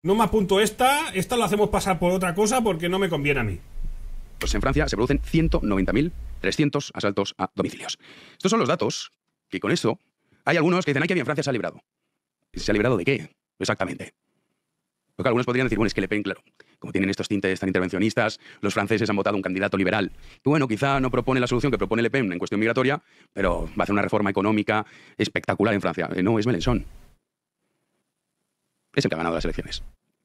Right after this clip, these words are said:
Speaker 1: Y bueno, quería que vierais esto, porque desgraciadamente esto es lo que le va a pasar a España.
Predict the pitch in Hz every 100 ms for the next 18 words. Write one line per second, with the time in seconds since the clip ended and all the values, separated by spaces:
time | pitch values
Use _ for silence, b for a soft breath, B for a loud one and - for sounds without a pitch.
0 | _ _ _ _ _ _ 165 190 185 156
1 | 156 175 170 160 151 131 151 - 190 190
2 | - 143 143 117 143 143 143 131 120 127
3 | 160 165 160 170 143 - - 156 - 156
4 | 123 123 120 117 113 101 - 101 92